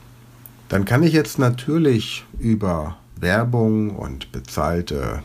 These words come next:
Besucher die Zahl von einhundert Besuchern auf tausend Besuchern erhöhen und plötzlich habe ich statt einem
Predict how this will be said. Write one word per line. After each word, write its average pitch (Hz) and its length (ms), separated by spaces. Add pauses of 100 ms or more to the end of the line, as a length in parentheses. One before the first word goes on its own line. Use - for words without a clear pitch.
Besucher 110 720 (1500)
die 92 160
Zahl 87 300
von 80 220
einhundert 117 500
Besuchern 101 680 (120)
auf - 640
tausend 135 460
Besuchern 82 500
erhöhen 117 380
und 82 160
plötzlich 90 440
habe 85 260
ich 80 120
statt - 300
einem 92 500